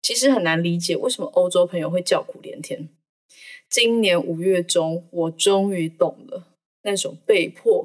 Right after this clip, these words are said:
关在家里的感觉。许多行业都在这种情况下受到重创，以卖现场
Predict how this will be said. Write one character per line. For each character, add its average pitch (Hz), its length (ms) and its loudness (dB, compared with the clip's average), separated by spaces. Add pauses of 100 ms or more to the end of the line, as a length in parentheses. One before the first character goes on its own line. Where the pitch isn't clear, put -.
关 214 240 2
在 - 300 2
家 - 320 4
里 269 180 6
的 277 140 4
感 277 400 2
觉。 311 920 4 (1000)
许 - 200 2
多 311 180 6
行 285 140 8
业 294 200 6
都 277 120 2
在 269 120 6
这 262 160 2
种 208 120 0
情 185 200 -2
况 208 240 0
下 196 300 2
受 185 240 0
到 185 120 2
重 - 300 -2
创， - 300 -6 (380)
以 190 100 -4
卖 240 240 2
现 214 300 2
场 165 220 -4